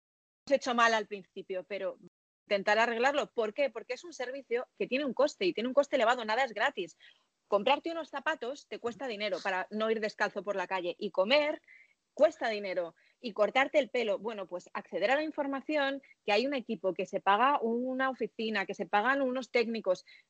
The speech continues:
también tiene un coste que hay que pagar. Entonces tú tienes que elegir si quieres pagar más o quieres pagar menos dentro del abanico que te gusta. Bueno, pues ahí estamos y yo creo que todos vamos a acabar poniendo pasarelas de pago, quizá no para todos los contenidos, pero sí para esos contenidos premium.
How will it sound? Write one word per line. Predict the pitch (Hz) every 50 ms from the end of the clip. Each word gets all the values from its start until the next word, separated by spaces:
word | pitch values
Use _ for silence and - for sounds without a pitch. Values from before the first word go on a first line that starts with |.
| _ _
también | - 202 196 196 247 330 359 339
tiene | - 240 214
un | 202 185
coste | - 185 180 - - 185 175
que | - 202
hay | 196 185
que | - 190
pagar. | - 190 180 180 175 170 170 170
Entonces | 175 175 196 180 - 180 - -
tú | - 208 254 277 - _ _ - - - _ _ _ _
tienes | - 196 202 196 196
que | - 240
elegir | 226 214 214 - 262 277 302 285 269
si | - - 175 143 -
quieres | - - 202 185 185 -
pagar | - 190 180 185 196 202
más | 220 254 262 -
o | 202
quieres | - 170 160 -
pagar | - - 180 180 190 202
menos | 240 277 294 320 285
dentro | 233 220 220 220 233
del | 240 240 233
abanico | 226 226 220 226 247 262 - 330 330
que | - 220
te | 190 - 175
gusta. | 180 202 185 - - 165 - - - - - -
Bueno, | - 233 220 190
pues | 220 190 226
ahí | 214 220
estamos | 233 208 - - 185 175 196 220 220 - _
y | - 220 202
yo | 185 226
creo | 220 294 311 -
que | - 185
todos | - - 240 240 254 311 311
vamos | 262 220 208 220 214
a | 240
acabar | 214 214 196 196 190 214 247 262 - - _ _ _ _ _ _ _
poniendo | - 185 180 185 196 196
pasarelas | 214 233 - 214 185 196 208 226 202
de | 214
pago, | 202 - 220 220 240 262 254
quizá | - 233 - - 233
no | 247 277
para | 240 220 202 190
todos | - 220 214 214 196
los | 220 202 -
contenidos, | - 220 202 226 214 233 262 294 -
pero | - 220 190 196
sí | - 226
para | 220 240 214 190
esos | 196 - -
contenidos | - - 220 214 220 220 226 226 - -
premium. | _ 240 240 247 254 247 247 254 285 320